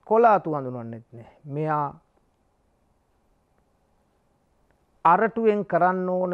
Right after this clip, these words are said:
වැඩ කටයුත්ත අරටුවෙන් සිද්ධ කරගන්න ලැබෙන්නේ නැහැ කියලා නුවණින් දකිනවා. පින්වතුනි, ඒ වගේ තමයි මේ ශාසනයට යම් කිසි කෙනෙක් පැවිදි වෙලා බොහෝම ශ්‍රද්ධාවෙන්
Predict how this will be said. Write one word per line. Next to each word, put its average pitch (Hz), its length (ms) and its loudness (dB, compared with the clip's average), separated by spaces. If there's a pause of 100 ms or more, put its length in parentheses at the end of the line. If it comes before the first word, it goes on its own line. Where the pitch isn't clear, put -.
වැඩ 127 280 -2
කටයුත්ත 147 680 -6 (560)
අරටුවෙන් 160 520 -2
සිද්ධ 135 300 -8
කරගන්න 139 460 -6
ලැබෙන්නේ 123 340 -8
නැහැ 113 200 -14
කියලා 110 340 -14 (1500)
නුවණින් 120 340 -8
දකිනවා. - 520 -18 (1160)
පින්වතුනි, 294 400 2
ඒ 233 120 6
වගේ 247 220 4
තමයි 233 260 -2
මේ 208 200 -2
ශාසනයට 185 800 0 (880)
යම් 147 260 -2
කිසි 139 220 -14
කෙනෙක් 131 420 -10 (220)
පැවිදි 120 360 -12
වෙලා 117 220 -14 (460)
බොහෝම 127 360 -4
ශ්‍රද්ධාවෙන් 120 720 -10